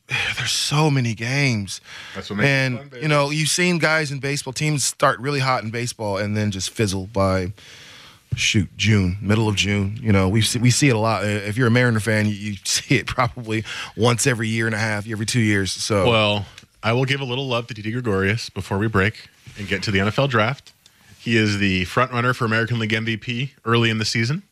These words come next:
Speaker 2: Not that that means anything.
Speaker 1: Well, that's nice.
Speaker 2: He is my favorite player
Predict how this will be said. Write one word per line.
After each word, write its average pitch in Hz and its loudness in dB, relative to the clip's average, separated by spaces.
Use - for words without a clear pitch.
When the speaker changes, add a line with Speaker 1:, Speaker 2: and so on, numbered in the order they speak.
Speaker 2:
Not 90 -4
that 90 -2
that 87 -4
means 80 -6
anything. 78 -4
Speaker 1:
Well, 92 0
that's 123 -2
nice. 92 -4
Speaker 2:
He 120 0
is 113 0
my 101 2
favorite 117 -2
player 120 0